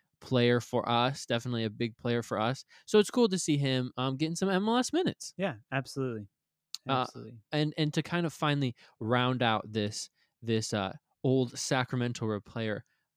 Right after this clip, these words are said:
Speaker 1: highlight, you know, news segment.
Speaker 2: Mm-hmm.
Speaker 1: <laughs> Um,
Speaker 2: Mm-hmm.
Speaker 1: Matt Mahoney, another Sacramento player, is starting at right back for the Colorado Rapids.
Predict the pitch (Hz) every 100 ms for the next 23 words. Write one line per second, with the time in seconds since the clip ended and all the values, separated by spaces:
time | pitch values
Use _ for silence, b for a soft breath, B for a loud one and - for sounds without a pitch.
0 | _ _ - - 127 117 110 101 - -
1 | 120 113 104 110 113 120 117 110 - 123
2 | 120 107 107 - 110 131 123 147 123 -
3 | 117 110 110 139 156 160 147 143 127 117
4 | 90 - _ _ _ 117 131 143 139 139
5 | - - 139 131 143 131 123 - 120 117
6 | 127 120 - - 165 170 147 113 104 113
7 | 127 190 277 - 98 92 - - - 123
8 | 120 120 - - 135 131 117 117 113 -
9 | 110 113 - 95 - -